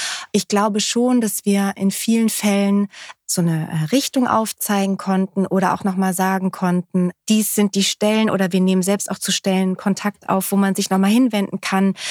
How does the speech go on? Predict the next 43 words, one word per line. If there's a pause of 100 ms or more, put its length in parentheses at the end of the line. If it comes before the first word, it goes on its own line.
(140)
wenn
wir
zum
Beispiel
auch
denken, (200)
es
wäre
gut,
okay,
dieser
Verein
hat
noch
kein
Kinderschutzkonzept, (420)
macht
da
mal
was
und
da
könnt
ihr
euch
zur
Unterstützung
auch
an
den
Landessportbund
wenden. (280)
Wir
können
auch
anbieten,
dass
wir
Kontakt
herstellen
zu
den
Ansprechpersonen.